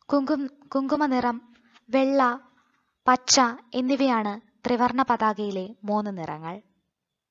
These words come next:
വെള്ള നിറത്തിന് നടുവിലായി അശോക ചക്രമുണ്ട്. നാവിക നീല നിറത്തിൽ കാണുന്ന അശോക ചക്രത്തിന്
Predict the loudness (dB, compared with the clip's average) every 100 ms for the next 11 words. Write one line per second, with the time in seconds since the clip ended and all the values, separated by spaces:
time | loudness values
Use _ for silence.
0 | _ _ _ _ _ _ _ _ _ _
1 | -2 2 2 2 0 -2 -4 -2 0 0
2 | 0 0 -2 -4 -8 -14 _ _ _ _
3 | -2 2 2 2 -2 -6 -8 -8 -6 -8
4 | -8 -18 -20 -20 _ _ _ _ _ _
5 | _ _ _ _ _ _ _ _ _ _
6 | _ _ -2 2 4 2 0 0 0 0
7 | -2 -4 -2 -2 0 0 -2 -4 -6 -2
8 | 0 0 -2 -4 -6 -6 -6 -6